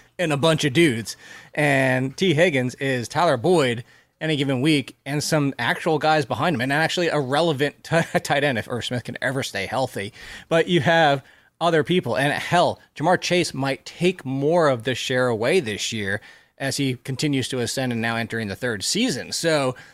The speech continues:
that's why I think Higgins could actually, of the three, between Waddle, Smith, and Higgins, Higgins could be the one that ends up with the biggest gap, because I can see Chase finishing one and Higgins finishing twentieth,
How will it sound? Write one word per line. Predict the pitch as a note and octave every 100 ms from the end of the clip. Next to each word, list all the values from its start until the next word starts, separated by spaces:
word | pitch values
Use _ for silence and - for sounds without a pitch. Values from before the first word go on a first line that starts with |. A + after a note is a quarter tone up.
| _
that's | C#3 D#3+
why | D3 C#3+
I |
think | E3+ E3+ -
Higgins | - F3 C#3+ A#2
could | - C3
actually, | A2+ - C3
of | C3
the | B2
three, | - B2+ C3+ A2 G#2 -
between | - - C#3 A#2
Waddle, | C3 B2+ A2+
Smith, | - C3 A2+ -
and | A#2
Higgins, | G#2+ A#2+ A2 -
Higgins | D#3 C3 -
could | B2
be | A2
the | G#2
one | G#2 G2+
that | F2
ends | A2
up | G#2
with | F#2+
the | F#2+
biggest | G2 F#2 G2
gap, | G#2+ F#2
because | - A2+
I | D#3
can | F#3
see | -
Chase | C#3 - E3+
finishing | - D3+ C#3+ B2
one | A#2 D3 F3 - - _
and | C3
Higgins | D#3 D3+ C3+
finishing | - D3 C#3 A2 - B2+ B2 A#2 G#2
twentieth, | - C3 A2 - -